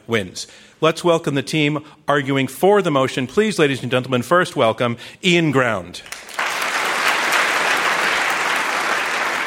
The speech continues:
Ian Ground, you have just arrived in from England for this debate. Thank you for that. You are a philosopher and a teaching fellow at the School of Arts and Cultures at Newcastle University,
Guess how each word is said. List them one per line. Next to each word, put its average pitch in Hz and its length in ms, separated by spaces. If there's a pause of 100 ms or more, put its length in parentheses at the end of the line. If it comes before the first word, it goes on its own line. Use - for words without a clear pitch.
(920)
Ian 180 200
Ground, 180 300
you 175 80
have 147 140
just 180 320
arrived 160 400
in 160 180
from 143 260
England 180 380
for - 80
this 156 160
debate. 151 380
Thank 151 260
you 131 80
for - 160
that. 131 340
You 151 140
are 143 140
a 135 80
philosopher 139 680
and 123 200
a 117 60
teaching 139 360
fellow 131 300
at 120 80
the 120 80
School 156 260
of 123 140
Arts 139 240
and 113 100
Cultures 127 380
at 107 140
Newcastle 127 520
University, 113 680